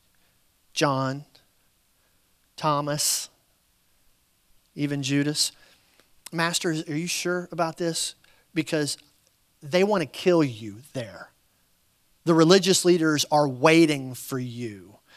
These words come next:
This isn't a good idea. Bad things will happen."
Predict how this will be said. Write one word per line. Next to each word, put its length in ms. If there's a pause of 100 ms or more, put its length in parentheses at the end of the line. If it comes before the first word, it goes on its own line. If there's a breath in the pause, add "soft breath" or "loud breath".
(120 soft breath)
This 220
isn't 280
a 60
good 220
idea. 640 (920)
Bad 420
things 320
will 200
happen." 560